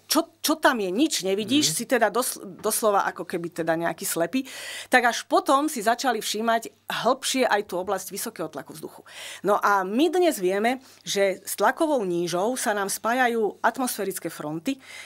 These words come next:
Speaker 1: Na základe postupu týchto atmosférických frontov, e, vieme povedať, aké asi počasie sa bude na danom území, e,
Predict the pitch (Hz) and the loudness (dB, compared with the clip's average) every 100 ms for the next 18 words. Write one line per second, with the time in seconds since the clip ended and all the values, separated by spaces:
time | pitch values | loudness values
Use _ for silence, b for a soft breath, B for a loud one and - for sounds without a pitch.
0 | B 190 214 208 180 226 - 262 233 214 | B 4 4 4 4 2 4 0 2 0
1 | 208 b b - 269 330 302 254 254 233 | -2 b b 2 4 4 0 -2 -4 -4
2 | - 285 - 226 214 214 - - 185 196 | -2 -2 -2 -4 -4 -4 -6 -8 -4 -2
3 | 208 196 190 - 175 170 160 160 - - | 2 2 2 0 0 0 0 -2 -6 -16
4 | 165 175 220 262 285 294 B B B - | -4 0 4 4 2 0 B B B -2
5 | 214 226 233 233 233 - 226 277 277 - | 0 2 4 2 0 -2 0 0 0 0
6 | - - 185 214 - 196 - 170 165 165 | -2 -6 -6 -6 -4 -4 -2 0 0 -4
7 | 160 196 196 180 180 170 196 185 170 185 | -4 0 0 0 0 2 2 0 -2 -2
8 | 190 190 180 170 | 0 2 0 -2